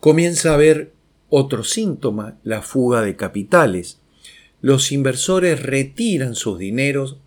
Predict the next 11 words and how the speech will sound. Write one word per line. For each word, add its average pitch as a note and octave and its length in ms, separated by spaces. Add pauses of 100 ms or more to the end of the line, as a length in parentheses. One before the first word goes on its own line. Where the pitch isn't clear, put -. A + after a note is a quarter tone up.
(400)
de G#2+ 140
los G2+ 160
países A#2 520
afectados, D3+ 880 (400)
buscando E3 800
refugios C#3+ 720
en A2+ 100
activos G#2 480
más F#2 220
seguros. D#2+ 640 (1500)
También E3+ 760